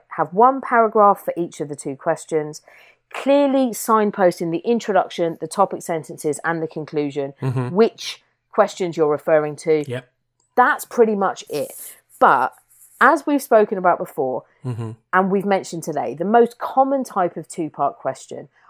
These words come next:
Speaker 1: are those that ask for the, the, you know, they give you a recent trend and then
Speaker 2: Mm-hmm.
Speaker 1: they then ask you, why is this trend happening? And do you think it's a positive or a negative development?
Speaker 2: Mm-hmm.
Speaker 1: Our advice for this type of question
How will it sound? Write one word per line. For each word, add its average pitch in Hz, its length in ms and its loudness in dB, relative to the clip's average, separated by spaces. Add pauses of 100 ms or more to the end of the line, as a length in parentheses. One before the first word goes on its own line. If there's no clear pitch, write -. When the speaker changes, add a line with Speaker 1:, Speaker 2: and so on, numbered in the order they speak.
(140)
Speaker 1:
are 170 160 2
those 208 320 4
that 185 160 2
ask 160 340 0 (160)
for 175 120 -4
the, 156 260 -2
the, 185 160 -10
you 190 60 -4
know, 160 100 0
they 156 240 -2
give 262 220 0
you 262 100 2
a 247 80 6
recent 180 460 -2
trend 143 500 -6
and 151 100 -4
then 151 120 -2
Speaker 2:
Mm-hmm. 160 60 -2
Speaker 1:
they 160 140 2
then 196 400 2
ask 151 360 -4
you, 143 140 -6 (300)
why 226 320 4
is 196 280 0
this 160 180 -4
trend 143 300 -4
happening? 135 480 -4 (280)
And 147 160 -8
do 160 80 -4
you 185 300 -2
think 147 340 -2
it's 160 180 -4
a 147 60 -8
positive 143 460 -6 (240)
or 147 120 -2
a - 40 -2
negative 127 340 -12
development? 127 600 -8
Speaker 2:
Mm-hmm. 127 320 -4 (1200)
Speaker 1:
Our 294 340 4
advice 214 640 2
for 196 100 0
this 196 300 2
type 170 300 0
of 151 120 -12
question - 640 -6